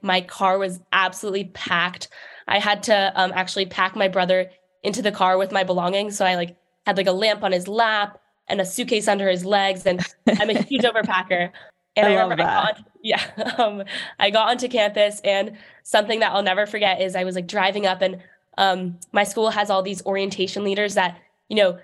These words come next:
Speaker 1: dance around next to your car as you're driving up. And I remember I was really embarrassed because I rolled down my window and, like, things, I was, like, my head was barely peeking out, um, uh, between all of my clothes and everything. Um, but that was super
Speaker 2: <laughs>
Speaker 1: exciting.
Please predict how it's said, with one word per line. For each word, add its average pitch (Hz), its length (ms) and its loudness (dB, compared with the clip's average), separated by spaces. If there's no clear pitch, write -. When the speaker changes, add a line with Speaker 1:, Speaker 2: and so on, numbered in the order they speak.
Speaker 1:
dance 208 300 2
around 196 360 0
next 196 200 -4
to 220 60 -8
your 202 100 -4
car 185 240 0
as 196 160 0
you're 196 100 -4
driving 190 440 -2
up. 185 300 0
And 196 200 2
I 196 60 2
remember 196 260 0
I 202 60 4
was 185 180 -4
really 208 180 -2
embarrassed 185 540 0
because 202 200 -4
I 185 100 2
rolled 185 240 0
down 196 120 0
my 196 100 0
window 185 380 -2
and, 185 200 -4
like, 202 140 0
things, 208 320 0
I 190 80 2
was, 202 100 -2
like, 196 140 -2
my 196 140 2
head 190 180 -2
was 190 140 -6
barely 185 320 0
peeking 190 340 -4
out, 190 260 0
um, 185 400 0
uh, 196 140 -2
between 190 480 -4
all 185 180 2
of 185 60 -4
my 196 120 0
clothes 185 360 -2
and 180 80 0
everything. 180 520 -4
Um, 190 200 2
but 190 100 -2
that 196 120 2
was 175 140 0
super 226 320 0
Speaker 2:
<laughs> 202 80 -4
Speaker 1:
exciting. - 380 -4